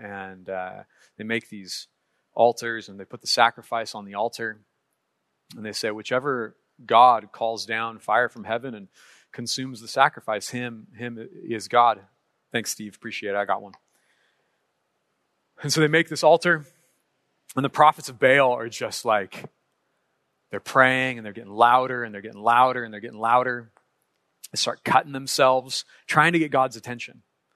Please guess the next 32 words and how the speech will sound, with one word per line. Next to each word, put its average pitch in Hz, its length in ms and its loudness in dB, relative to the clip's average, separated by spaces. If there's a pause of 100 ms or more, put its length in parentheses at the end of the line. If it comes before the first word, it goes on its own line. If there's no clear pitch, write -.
(220)
trying 160 180 4
to, 160 120 4
trying 170 260 0
to 175 60 0
get 160 260 2 (180)
Baal's 156 460 4
attention 131 400 -6
that 120 120 -10
he 135 120 -10
would 135 180 -4 (220)
consume 151 520 -4
the 131 80 -8
sacrifice. - 840 0 (3500)
And 117 80 -10
Elijah's 123 400 6
mocking 117 360 0
him. 95 140 -18 (840)
He 123 120 -10
goes, 123 360 2
uh, 107 200 0 (420)
<laughs> - 440 -20
"I 127 80 -12
think 127 220 0
I 139 60 -6
should - 180 -10
be - 120 -14
okay, - 320 -16
but - 120 -10
I - 60 -6
appreciate - 440 -10
it." - 120 -14 (800)
Yeah. 147 340 -2